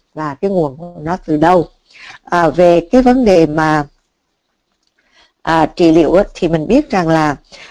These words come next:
thương và ngoại thương thì mình biết là nó sẽ chữa lành cái vết thương phía bên trong, à, phía bên ngoài, và đồng thời nó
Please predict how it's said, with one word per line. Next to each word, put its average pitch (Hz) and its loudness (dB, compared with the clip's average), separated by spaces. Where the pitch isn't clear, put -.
thương 214 2
và 175 0
ngoại 151 -8
thương 208 2
thì 175 -4
mình 175 -4
biết 247 0
là 170 0
nó 170 0
sẽ 156 -4
chữa 170 4
lành 170 0
cái 202 -4
vết 240 -2
thương 185 2
phía 214 0
bên 196 0
trong, 196 -2
à, 180 -2
phía 226 -4
bên 220 -2
ngoài, 165 -4
và 160 -2
đồng 156 -2
thời 160 -2
nó 180 -4